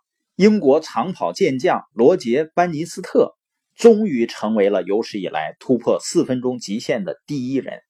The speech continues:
他的成绩证明了之前所有的医生、教练和运动员的结论都是错误的。你说那只能证明他是天才啊，但是就在那一年，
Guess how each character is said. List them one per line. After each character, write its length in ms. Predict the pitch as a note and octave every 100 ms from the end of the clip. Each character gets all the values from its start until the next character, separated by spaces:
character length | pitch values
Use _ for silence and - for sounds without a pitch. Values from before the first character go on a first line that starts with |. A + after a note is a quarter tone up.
| _ _ _ _ _ _ -
他 180 | G#3
的 120 | A3 G3
成 300 | - C3 F3
绩 200 | G3 A#3
证 200 | G3 C3+
明 160 | A#2+
了 140 | D3+ B2+
之 180 | E3
前 280 | D#3 B2 C#3+
所 360 | - - C3 G3+
有 160 | D3
的 140 | G#2 G#2
医 180 | A2+ A2+
生、 320 | A#2+ A#2 B2+ _ _
教 280 | - E3 A2
练 240 | C3 G#2+ C#2
和 160 | - A2
运 160 | C#3
动 160 | A#2+ A2
员 160 | F2 A2
的 100 | G#2
结 180 | E2+
论 220 | G2 A2+ -
都 120 | A#2+
是 120 | A#2 A#2
错 340 | - E3 F2+
误 80 | -
的。 140 | - - _ _ _ _ _ _ _ _ _ _
你 140 | - C#3
说 180 | G#3+ A#3
那 120 | A#3
只 200 | - G#2+
能 180 | A2+ E3
证 180 | G#3
明 280 | D#3 C#3+ E3
他 160 | - F#3
是 140 | F3+
天 320 | D#3 - G3 G3
才 280 | - F2+
啊， 180 | F#2+ F#2 - _ - - _ _ -
但 160 | A#3+ G3
是 140 | A3
就 180 | G#3 G#3+
在 160 | G#3+
那 180 | G#3 A#3
一 180 | D3+ C3
年， 340 | G#2 D#2+ F#2